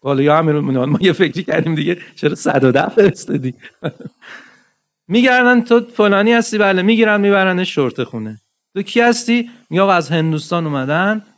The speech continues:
دنبالت دارن می‌گردن. چی شده؟ یه عمویی داشتن تو هندوستان محروم شده بوده، این عموه تنها وارثش این آقا بوده، ثروتش میرسه به این آقا، قطارهای نمیدونم ش-،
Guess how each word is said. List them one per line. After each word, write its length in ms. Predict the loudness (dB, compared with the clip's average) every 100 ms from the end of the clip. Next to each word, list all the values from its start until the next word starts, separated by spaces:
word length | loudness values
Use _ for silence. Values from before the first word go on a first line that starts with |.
| _
دنبالت 440 | -6 -2 -2 -4
دارن 240 | -4 -6 -6
می‌گردن. 500 | -8 -8 -8 -12 -16 _ _ _ _ _ _ _ _
چی 160 | -8
شده؟ 260 | 0 2 4
یه 100 | 2
عمویی 380 | 2 2 2 2
داشتن 340 | 0 0 -2
تو 120 | -2
هندوستان 480 | -2 -2 -4 -4 -4
محروم 340 | -2 -2 -4 -4
شده 260 | -4 -4
بوده، 200 | -4 0
این 260 | 0 0 -4
عموه 460 | -4 -4 -4 -4 -8 _ _
تنها 240 | -6 -4 0
وارثش 440 | 0 -2 -4 -6
این 80 | -4
آقا 240 | -4 -4
بوده، 400 | -4 -2 -2 -4 -8 _ _ _ _ _ _ _ _ -6
ثروتش 520 | 0 2 2 0 -2
میرسه 280 | -2 -2 -2
به 60 |
این 120 | -4 -2
آقا، 360 | -4 -4 -6 _
قطارهای 680 | -2 -2 0 0 0 0 -2
نمیدونم 420 | -4 -4 -4
ش-، 100 | -6